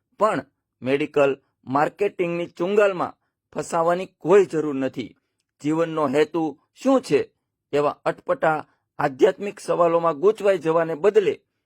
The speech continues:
ધાર્મિક અર્થઘટોમાં અટવાઈ જવાને બદલે એક જ વાતને વળગી રહો કે જીવનનો હેતુ એક જ છે, કામ કરવું,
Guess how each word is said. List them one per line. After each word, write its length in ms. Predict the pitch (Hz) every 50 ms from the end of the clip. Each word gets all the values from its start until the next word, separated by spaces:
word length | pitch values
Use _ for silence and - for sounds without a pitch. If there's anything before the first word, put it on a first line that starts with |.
| _ _ _ _
ધાર્મિક 460 | 147 143 151 156 160 165 156 147 - _ _ _ _ _ _ _ -
અર્થઘટોમાં 720 | 175 175 156 - - 185 185 - 185 180 180 180 175 - -
અટવાઈ 500 | - 170 - - 220 220 196 - - - _ _ _ _ _ _ _ _ -
જવાને 380 | 151 156 160 175 180 180 202
બદલે 560 | 208 156 123 147 165 170 196 175 143 107 - _ _ _ _ _ _ _ _ _ -
એક 240 | 143 151 - - 156
જ 140 | 131 120
વાતને 340 | 135 139 143 - - 147 151
વળગી 400 | 139 117 131 143 151 139 143 151
રહો 320 | 131 127 117 113 - - _ _ _ _ _ _ -
કે 100 | 123 110
જીવનનો 600 | - - 139 147 151 160 160 160 160 160 151 143
હેતુ 380 | 123 139 151 151 - 156 - - -
એક 220 | 165 208 - -
જ 200 | 190 151 147 131
છે, 340 | - - 190 175 127 - - _ _ _ _ _ _ _
કામ 280 | - 151 165 165 160 147
કરવું, 440 | - - 160 165 165 147 117 -